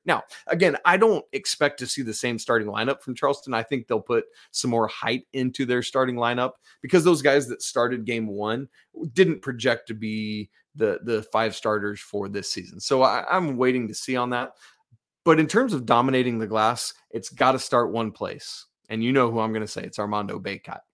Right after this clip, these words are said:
A lot of the issue on Monday night with him not dominating the glass was foul trouble, quite frankly. He sat out a lot of the second half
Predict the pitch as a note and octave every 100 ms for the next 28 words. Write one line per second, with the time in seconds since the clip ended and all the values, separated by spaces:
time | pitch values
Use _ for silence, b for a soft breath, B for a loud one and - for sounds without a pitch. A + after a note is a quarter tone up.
0 | _ _ _ _ _ _ _ B B B
1 | - C3+ D#3 E3 D3 C#3+ D#3 - D#3+ D3
2 | C3+ B2+ B2+ A#2+ G#2+ A2 E3+ - A2 -
3 | B2 A2 G#2+ C3 - C3 B2 C#3 C#3+ D3+
4 | E3 E3+ B3 F#4+ F#4 - A2 B2 - A#2
5 | D3+ F3 A#2+ A2 - A2 A2+ F3 C3 C3+
6 | - A2+ A2 B2+ A#2 G#2+ A#2+ A2+ - A2
7 | - G#2 G2+ B2+